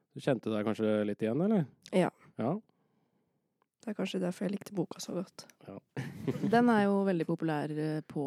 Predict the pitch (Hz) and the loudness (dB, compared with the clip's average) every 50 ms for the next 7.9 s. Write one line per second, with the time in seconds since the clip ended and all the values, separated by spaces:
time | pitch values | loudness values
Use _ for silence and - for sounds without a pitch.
0 | 131 131 - 151 151 151 156 147 - 147 135 139 - - 185 240 285 277 202 190 | -4 -2 -2 -2 -2 -2 -4 -4 -2 -4 -6 -6 -4 -4 -2 -2 0 0 0 0
1 | - - 180 - - - - - - 160 156 160 160 160 147 139 147 147 147 143 | -2 -4 -8 -8 -8 -14 -16 -12 -8 -6 -6 -4 -4 -4 -4 -4 -4 -4 -4 -4
2 | 143 139 156 151 147 143 147 175 208 240 - - 214 202 - 220 226 - - - | -6 -6 -6 -8 -8 -8 -8 -8 -10 -10 -10 -12 -14 -10 -10 -10 -12 -12 -16 -20
3 | _ - - 196 185 180 180 180 175 165 160 165 - - 202 196 190 190 185 - | _ -14 -10 -8 -6 -6 -6 -6 -6 -8 -8 -8 -6 -4 -4 -2 -2 -2 -4 -6
4 | - _ _ _ _ _ _ - 196 185 170 160 - 170 170 165 170 208 - - | -8 _ _ _ _ _ _ -4 -2 0 0 0 -2 -4 -4 -4 -4 -6 -6 -6
5 | - 165 151 151 165 185 202 - - 190 175 170 165 165 160 165 - 185 175 156 | -6 -6 -6 -4 -6 -6 -8 -8 -6 -6 -6 -4 -4 -4 -6 -6 -6 -6 -6 -4
6 | 151 156 156 156 160 160 160 165 160 160 165 165 160 156 - 165 160 - 156 147 | -4 -4 -4 -4 -4 -4 -4 -4 -4 -2 -4 -4 -4 -4 -4 -4 -4 -4 -6 -6
7 | 160 - - 170 165 156 147 147 - - - 156 156 151 151 165 226 | -6 -8 -6 -6 -6 -4 -6 -6 -8 -6 -6 -6 -6 -6 -8 -8 -10